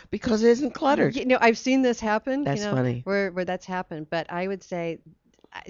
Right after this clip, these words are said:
Speaker 2: just, just listen to your agent because they've been doing this long enough.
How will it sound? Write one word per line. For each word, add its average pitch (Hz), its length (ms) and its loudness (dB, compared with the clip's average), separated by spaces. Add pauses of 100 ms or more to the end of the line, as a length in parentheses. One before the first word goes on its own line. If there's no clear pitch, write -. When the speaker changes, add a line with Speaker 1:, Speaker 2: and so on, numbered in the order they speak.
Speaker 2:
just, 208 300 -6 (100)
just 233 260 -6
listen 208 420 -6
to 202 120 -8
your 180 220 -6
agent 170 280 -6
because 165 220 -8
they've 165 140 -6
been 165 120 -8
doing 185 260 -6
this 175 200 -8
long 165 220 -6
enough. 151 320 -8